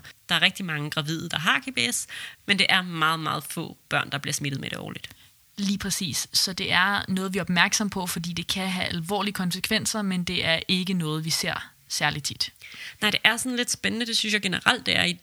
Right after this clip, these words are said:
Speaker 1: i vores fag, det her med, at der er nogle områder, hvor vi gør ting, som vi gør på en ret stor gruppe, enten børn eller gravide, for at komme meget, meget, meget få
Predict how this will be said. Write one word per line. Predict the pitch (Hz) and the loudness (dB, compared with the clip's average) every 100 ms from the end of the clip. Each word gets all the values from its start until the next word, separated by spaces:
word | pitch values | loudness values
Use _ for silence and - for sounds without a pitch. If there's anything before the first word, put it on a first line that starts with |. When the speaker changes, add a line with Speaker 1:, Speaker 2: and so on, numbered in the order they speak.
| - | -6
Speaker 1:
i | - | -4
vores | 160 170 180 - | -2 0 -2 0
fag, | 214 180 - | 0 0 0
det | 180 | -2
her | 180 | -2
med, | 170 175 180 - | 0 -2 -2 -2
at | 170 | -2
der | - | 0
er | 160 151 170 | 0 2 0
nogle | 190 165 156 156 - - - - - | 0 -2 -4 -8 -16 -20 -20 -20 -4
områder, | 170 185 208 185 | -2 -2 -2 -2
hvor | 170 190 | -2 -4
vi | 175 | -2
gør | - 196 | 2 0
ting, | - 208 - | 0 -4 -2
som | 185 | -2
vi | 151 | -4
gør | 127 196 | -4 -4
på | - | -2
en | 208 175 | -4 -2
ret | 165 | -2
stor | - - 233 - - | -2 -4 -6 -8 -14
gruppe, | - 196 202 226 220 _ | -8 -4 -4 -6 -10 _
enten | - 190 196 | -2 -2 -2
børn | 196 190 - - | -2 0 -2 -2
eller | 185 190 | 0 0
gravide, | 196 185 196 185 190 - - | -2 -4 -4 -6 -10 -12 -10
for | - 190 | -2 -2
at | 170 | 0
komme | 202 180 | -2 0
meget, | 175 175 | 2 0
meget, | 175 170 | 0 -2
meget | 170 165 | -2 -4
få | 175 - 180 - | -6 -6 -6 -8